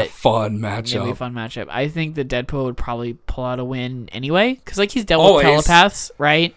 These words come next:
Speaker 1: He's,
Speaker 2: Always.
Speaker 1: he, he has the skills of, of, s-, of to
Speaker 2: Darth Vader
Speaker 1: to
Speaker 2: go
Speaker 1: fight him.
Speaker 2: hard, though. People don't
Speaker 1: Oh, I
Speaker 2: realize
Speaker 1: mean,
Speaker 2: how
Speaker 1: he
Speaker 2: hard
Speaker 1: would.
Speaker 2: Darth Vader go.
Speaker 1: He would fight.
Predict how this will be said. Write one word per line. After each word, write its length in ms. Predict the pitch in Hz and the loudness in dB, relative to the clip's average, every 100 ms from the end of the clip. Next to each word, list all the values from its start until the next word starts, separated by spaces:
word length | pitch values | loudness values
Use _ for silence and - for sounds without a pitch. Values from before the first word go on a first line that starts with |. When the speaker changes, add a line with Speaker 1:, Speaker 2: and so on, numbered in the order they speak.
| - - - _ - | -20 -20 -20 _ 2
Speaker 1:
He's, 40 | 180 | 4
Speaker 2:
Always. 480 | 180 147 143 - | 6 6 4 2
Speaker 1:
he, 60 | - | -4
he 180 | 180 214 | -2 2
has 300 | 202 202 196 | 4 4 2
the 80 | 196 | -6
skills 760 | - 165 160 160 160 - - _ - | 0 2 4 2 -2 -10 -16 _ -4
of, 320 | 151 151 151 - | -2 -2 -6 -4
of, 200 | 147 143 | -4 -4
s-, 260 | - - - | -10 -14 -10
of 480 | - 143 139 131 - | -4 -2 0 -4 -6
to 260 | - 160 143 - _ | -4 -4 -4 -14 _
Speaker 2:
Darth 240 | 233 320 - | 2 2 4
Vader 180 | 339 240 | 4 6
Speaker 1:
to 60 | |
Speaker 2:
go 80 | 180 | 8
Speaker 1:
fight 140 | 143 127 | 6 8
him. 40 | |
Speaker 2:
hard, 260 | 170 165 160 | 8 8 6
though. 180 | 135 151 | 4 6
People 300 | - 269 339 | 6 6 8
don't 80 | |
Speaker 1:
Oh, 60 | 339 | 10
I 40 | |
Speaker 2:
realize 240 | 277 165 143 | 10 10 8
Speaker 1:
mean, 80 | 123 | 8
Speaker 2:
how 100 | 285 | 8
Speaker 1:
he 40 | 330 | 10
Speaker 2:
hard 120 | 147 | 8
Speaker 1:
would. 80 | 147 | 8
Speaker 2:
Darth 180 | 139 135 | 6 6
Vader 240 | 143 127 | 6 4
go. 300 | 117 113 107 107 | 2 0 -2 -4
Speaker 1:
He 220 | - 247 | 0 0
would 160 | 254 | 0
fight. 480 | 220 160 123 113 - | 0 2 2 -2 -6